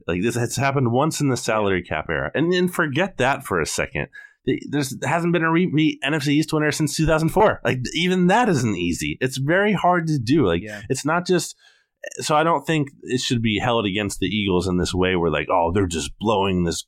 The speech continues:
Speaker 1: golden opportunity to get another Super Bowl. Like, no, it's not like that. It's not, it's not that simple. It's
Speaker 2: Mm-hmm.
Speaker 1: not that easy.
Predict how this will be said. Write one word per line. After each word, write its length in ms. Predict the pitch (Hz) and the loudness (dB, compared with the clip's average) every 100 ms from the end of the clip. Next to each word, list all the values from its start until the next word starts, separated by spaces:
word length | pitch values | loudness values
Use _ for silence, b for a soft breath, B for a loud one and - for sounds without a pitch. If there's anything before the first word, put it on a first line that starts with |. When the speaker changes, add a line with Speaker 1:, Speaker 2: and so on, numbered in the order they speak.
| - | -2
Speaker 1:
golden 400 | 107 104 95 92 | 0 2 2 0
opportunity 800 | 95 - 87 - 101 92 87 90 | -2 -2 -4 -2 -2 0 0 -2
to 120 | 92 | -2
get 220 | 82 101 78 | -2 -2 -2
another 300 | 92 95 87 | 0 0 -2
Super 320 | - 107 95 | -2 -4 -2
Bowl. 220 | 92 82 | 0 0
Like, 100 | 82 - | 0 -2
no, 240 | 135 101 | -2 0
it's 120 | 80 | -2
not 220 | 139 127 90 | -2 -2 -2
like 240 | 104 - - | -2 -4 -8
that. 140 | - | -10
It's 160 | 87 - | -10 -6
not, 220 | 113 123 - _ _ | -2 -2 -6 _ _
it's 120 | - | -8
not 140 | 143 139 | -6 -2
that 200 | 135 - | -2 -2
simple. 500 | - - 110 - 67 B B | -6 -4 -4 -4 -8 B B
It's 160 | - 110 | -12 -8
Speaker 2:
Mm-hmm. 80 | 104 | -4
Speaker 1:
not 240 | 117 110 | -4 -2
that 280 | - 101 82 _ _ _ 110 | -2 -2 -4 _ _ _ -4
easy. 400 | 107 85 69 | -2 -2 -6